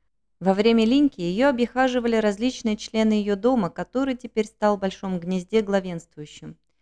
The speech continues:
Есть еще пара-тройка других, которые, заключив союз, могли бы бросить вызов власти сообщества Порше, но они редко оказываются в дружеских отношениях друг с другом.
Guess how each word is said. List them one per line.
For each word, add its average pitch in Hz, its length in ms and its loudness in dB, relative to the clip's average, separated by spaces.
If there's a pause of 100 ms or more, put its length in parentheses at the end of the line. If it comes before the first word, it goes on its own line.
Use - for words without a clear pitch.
(300)
Есть 302 280 0
еще 277 300 -2
пара-тройка 185 640 0
других, 214 420 -2
которые, 254 420 -2
заключив 226 480 -2
союз, 220 500 -6
могли 196 300 -2
бы 262 140 -2
бросить 233 500 -2
вызов 226 340 0
власти 190 320 -2
сообщества 180 600 -8
Порше, 208 540 -4 (420)
но 277 120 4
они 262 200 4
редко 185 380 2
оказываются 208 560 -2
в 190 60 -6
дружеских 185 560 -6
отношениях 190 600 -6
друг 180 220 -12
с 170 40 -18
другом. 156 440 -8